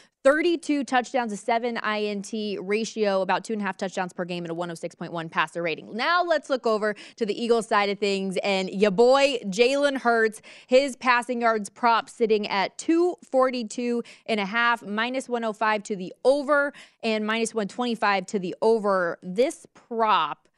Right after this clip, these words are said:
a little bit higher than his prop average during the course of the season, which was around two thirty-seven and a half. His actual passing yards per game have been two thirty-three point nine, went under his posted prop in nine games. Any feel here?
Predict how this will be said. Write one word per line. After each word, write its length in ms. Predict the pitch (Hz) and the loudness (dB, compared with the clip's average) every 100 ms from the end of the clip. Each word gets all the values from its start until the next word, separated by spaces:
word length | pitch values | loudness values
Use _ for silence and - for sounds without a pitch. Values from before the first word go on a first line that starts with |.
| _ _ | _ _
a 40 | 262 | 0
little 140 | 440 605 | 4 4
bit 80 | 392 | 2
higher 480 | - 370 415 220 175 | 4 4 4 2 0
than 260 | 196 226 220 | 0 0 0
his 240 | 226 208 | 0 -2
prop 300 | - 233 226 - | 0 -2 0 2
average 600 | 202 240 220 208 196 202 | 2 2 0 -2 -4 -6
during 320 | 208 214 202 | -4 -2 -4
the 80 | 185 | -4
course 280 | 220 214 | -4 -4
of 60 | 196 | -6
the 80 | 180 | -8
season, 460 | - 220 196 175 | -6 -6 -4 -4
which 100 | 180 | -6
was 120 | 185 180 | -8 -2
around 280 | 175 170 | -2 -2
two 180 | - 226 | -8 -10
thirty-seven 680 | 208 202 180 170 214 220 226 | -6 -6 -6 -6 -2 -2 -2
and 80 | 214 | -4
a 80 | 214 | -2
half. 320 | 220 208 202 - - | 2 2 0 -12 -4
His 160 | 208 180 | -4 0
actual 520 | 180 208 - 247 226 | 2 0 -2 -2 -2
passing 440 | 214 233 220 233 220 | 0 -2 -2 -4 -2
yards 300 | 214 214 202 | 0 0 -4
per 180 | - 214 | -6 -4
game 400 | 202 208 208 208 | -2 -2 -2 -4
have 100 | 180 | -6
been 160 | 185 | -6
two 180 | 170 220 | -6 -8
thirty-three 600 | 208 190 180 - 190 196 - _ _ 220 | -4 -6 -6 -8 -6 -6 -8 _ _ -6
point 200 | 185 - | -4 -4
nine, 380 | 196 202 202 | -2 0 0
went 140 | 190 175 - | -4 -2 0
under 360 | 285 339 311 | 2 4 2
his 180 | 247 226 | 2 -2
posted 340 | 233 220 208 | -2 -4 -6
prop 200 | 214 202 - | -6 -8 -6
in 260 | 185 180 | -8 -8
nine 360 | 185 190 240 262 | -6 -4 -4 -4
games. 380 | 190 160 170 180 | -4 -4 -6 -6
Any 160 | 220 240 | -6 -6
feel 240 | 269 277 | -6 -6
here? 180 | 285 | -6